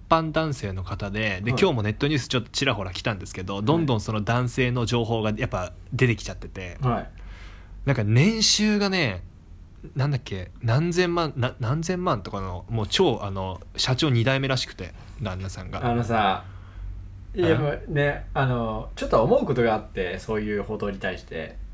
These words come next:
Speaker 1: あ、何が？
Speaker 2: 「一般の男性なんです」とか言うじゃないですか。
Speaker 1: うん。
Speaker 2: 一般っていうのは、全体の平均化したものですから、
Speaker 1: はい。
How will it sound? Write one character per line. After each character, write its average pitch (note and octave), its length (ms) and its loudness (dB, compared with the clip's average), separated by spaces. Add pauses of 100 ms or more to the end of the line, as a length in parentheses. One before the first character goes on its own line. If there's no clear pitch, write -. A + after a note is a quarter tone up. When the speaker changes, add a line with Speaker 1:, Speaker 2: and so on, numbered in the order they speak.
(220)
Speaker 1:
あ、 - 260 -4
何 G#2+ 220 0
が？ G2 180 -4 (160)
Speaker 2:
「一 E3+ 200 0
般 D4+ 180 4
の D4 80 -2
男 D4+ 140 0
性 D4+ 60 -4 (220)
な - 60 -12
ん - 20 -10
で G#3+ 100 6
す」 C#3 180 0
と A#2+ 100 0
か A2+ 80 0
言 C#3 140 4
う - 20 4
じ D3 80 4
ゃ G#2+ 40 6
な E2 60 0
い D#2 40 -6
で - 80 -12
す - 60 -16
か。 F2 240 -6 (560)
Speaker 1:
う - 80 -2
ん。 A#2 40 4 (880)
Speaker 2:
一 G3+ 300 8
般 F#4 340 10
っ - 20 -4
て C#3 140 4
い A#2 120 6
う G2+ 60 2
の F2+ 120 -4
は、 G2 340 4 (1120)
全 C#4+ 340 10
体 C#4 220 10
の G#3+ 100 8
平 E4 300 8
均 C#4 260 -4
化 B3 120 10
し - 100 -2
た F3 420 8 (800)
も F3+ 200 4
の G3+ 120 10
で B2+ 100 8
す B2+ 60 0
か G2+ 120 -2
ら、 F#2+ 160 2
Speaker 1:
は A2 120 6
い。 F#2+ 140 -6